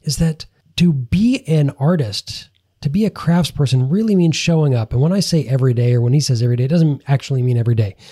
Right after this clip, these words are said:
It doesn't mean you don't take weekends off. It doesn't mean you don't take vacations. It doesn't mean that you set yourself up for an im-, for an impossible goal and then set yourself up for failure so you can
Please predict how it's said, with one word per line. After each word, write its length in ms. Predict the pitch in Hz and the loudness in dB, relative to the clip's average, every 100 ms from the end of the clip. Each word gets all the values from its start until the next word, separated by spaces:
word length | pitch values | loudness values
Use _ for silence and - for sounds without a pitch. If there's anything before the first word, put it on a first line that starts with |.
| - | -6
It 60 | |
doesn't 160 | - 170 | 0 2
mean 80 | 180 | 4
you 60 | |
don't 200 | 170 165 | 2 2
take 160 | 156 151 | 2 2
weekends 540 | 123 151 - 110 104 | 2 2 0 -2 -2
off. 260 | 113 101 - | -4 -4 -6
It 60 | 127 | 0
doesn't 260 | 156 170 | 2 2
mean 180 | 156 151 | 2 2
you 100 | 143 | 2
don't 180 | 143 135 | 0 0
take 160 | 156 | -2
vacations. 800 | 127 135 - 170 165 117 95 95 - - - - _ - | 0 -2 0 0 2 0 -4 -8 -16 -20 -20 -20 _ -4
It 220 | 151 - | -4 -2
doesn't 400 | 180 156 165 160 | -2 2 2 2
mean 260 | 147 156 151 | 2 4 4
that 120 | 139 | 2
you 300 | 143 139 135 | 2 4 2
set 360 | - - 180 139 | 0 -2 -2 -2
yourself 440 | 139 151 147 - | -2 0 -2 0
up 300 | 151 - - - _ _ _ _ | -2 -2 -10 -20 _ _ _ _
for 240 | 151 147 | 0 2
an 120 | 151 143 | 2 2
im-, 160 | 143 - _ | 0 -4 _
for 220 | - 147 | 0 2
an 60 | 139 | 2
impossible 720 | 123 - 156 156 - 139 143 | 0 -4 -2 -2 0 0 0
goal 360 | 127 147 135 127 | 2 2 2 2
and 140 | 123 | 2
then 180 | 120 117 | 0 0
set 240 | - 175 | -2 -2
yourself 400 | 143 - 147 131 | 0 0 -2 0
up 160 | 139 - | -4 -2
for 100 | 131 | -6
failure 560 | - 170 160 156 127 | -4 -2 0 2 0
so 200 | 117 135 | 0 0
you 220 | 127 131 123 | 2 2 2
can 300 | 127 127 | 2 2